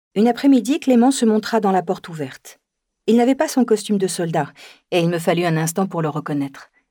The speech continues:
Il entra sans gêne, en me tendant la main,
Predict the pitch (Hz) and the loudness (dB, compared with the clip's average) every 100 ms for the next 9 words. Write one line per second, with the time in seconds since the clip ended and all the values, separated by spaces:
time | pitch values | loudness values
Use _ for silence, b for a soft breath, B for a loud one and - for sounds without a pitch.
0 | _ _ _ _ - 196 196 214 202 208 | _ _ _ _ -2 0 2 0 0 0
1 | 190 208 277 220 151 147 147 139 143 139 | 2 2 4 2 -2 -4 -4 -2 -2 0
2 | 220 | -2